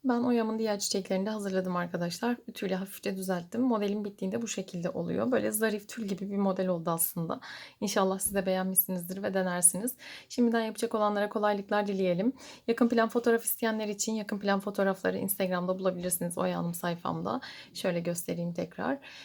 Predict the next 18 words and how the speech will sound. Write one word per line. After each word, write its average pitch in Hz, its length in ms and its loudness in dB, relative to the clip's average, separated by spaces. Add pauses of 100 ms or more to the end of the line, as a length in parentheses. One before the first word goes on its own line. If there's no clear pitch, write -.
(160)
Ee, 196 260 2
beğen 202 220 4
butonuna 190 360 0
basarsanız 190 640 0
ve 190 80 2
kanalıma 180 380 -2
abone 180 240 0
olursanız 175 440 -2
çok - 200 -2
memnun 165 260 -4
olurum. 170 340 -4
Şimdiden 202 340 0
yapacaklara 196 520 -2
kolay 202 300 0
gelsin. 185 440 -4
Herkesin 190 460 -4
ellerine 175 340 -4
sağlık. 175 420 -4